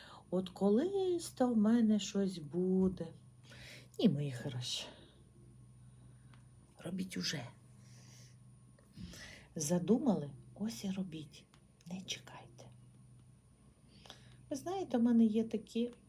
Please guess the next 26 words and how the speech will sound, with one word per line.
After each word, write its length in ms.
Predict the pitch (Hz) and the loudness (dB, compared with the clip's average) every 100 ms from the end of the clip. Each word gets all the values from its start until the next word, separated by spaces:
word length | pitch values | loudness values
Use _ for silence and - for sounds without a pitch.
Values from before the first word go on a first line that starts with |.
| - - | -14 0
люди, 440 | 190 214 254 226 220 - - - - - | 4 4 2 0 -2 -6 -20 -20 -20 -10
що 140 | - | -6
приїхали 640 | 196 190 185 226 - 202 185 | -6 -2 -2 -2 -2 -2 -2
сюди, 420 | - 196 190 370 - - - - - - - - - | -2 -2 -2 -6 -8 -20 -18 -12 -10 -10 -12 -18 -6
їх 260 | - 226 214 | 0 0 4
не 120 | 202 | 4
розуміли 560 | 185 185 180 180 208 190 | 4 2 2 2 4 2
їхні 520 | 151 190 - 185 170 | 2 0 0 -4 -4
діти, 520 | 139 139 160 - 185 175 - - - - - - - - - - - - - - - - - | -6 -8 -8 -6 -6 -8 -12 -20 -20 -20 -20 -20 -20 -20 -20 -20 -20 -20 -20 -20 -20 -20 -10
не 100 | 170 | -6
розуміли 520 | 180 185 180 190 185 | -2 0 2 4 2
їхні 440 | 180 180 - 190 | 0 -2 0 0
чоловіки. 760 | 185 - 156 151 143 - - 143 180 190 - - - - - - - - - - - - - - - | 0 -4 -10 -10 -12 -14 -18 -14 -14 -16 -20 -20 -20 -20 -20 -20 -20 -20 -20 -20 -20 -20 -20 -20 -18
Але 240 | - 220 - | -12 -10 -2
вони 200 | 190 196 | 0 0
приїхали 640 | 190 196 - 226 - 180 | 0 -4 -4 -6 -6 -6
і 80 | - | -6
зробили. 460 | - - - - - - - - - - - | -6 -6 -6 -8 -14 -16 -20 -16 -16 -16 -14
Я, 180 | 160 175 - | -10 -8 -6
і 80 | 180 | -6
ще 220 | - - - | -6 -6 -4
більше 360 | 156 185 - | -2 0 0
того, 320 | - 156 143 | -2 -6 -4
я 160 | 147 147 | -4 -4
вам 80 | 143 | -6
скажу, 400 | - 160 143 | -6 -6 -4